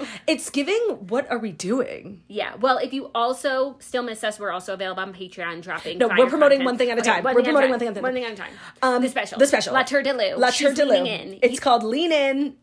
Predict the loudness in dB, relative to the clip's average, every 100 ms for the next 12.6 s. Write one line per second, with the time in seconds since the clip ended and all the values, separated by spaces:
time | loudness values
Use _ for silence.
0 | _ -6 -4 -4 -6 -6 -4 -4 -2 -4
1 | -4 -6 -4 -4 -4 -2 -4 -6 -18 _
2 | 0 2 2 0 -2 -2 -4 0 0 0
3 | -2 -2 -2 -2 -2 -4 -6 -4 -2 -2
4 | -2 -4 -6 -6 -6 -4 -2 -2 -2 -4
5 | -4 -4 -4 -2 -4 -4 -4 -4 -8 -6
6 | -4 -4 -4 -8 -20 -10 -4 -2 -2 2
7 | 2 4 4 2 0 -2 -2 -2 -4 -4
8 | -2 -2 -2 -4 0 0 0 -4 -2 -4
9 | -6 -4 -4 -4 -10 -12 -12 -14 -16 -16
10 | -18 -20 -20 -10 2 4 4 0 -2 -2
11 | 2 4 4 -2 -12 _ _ _ _ _
12 | -6 -4 -4 -8 -12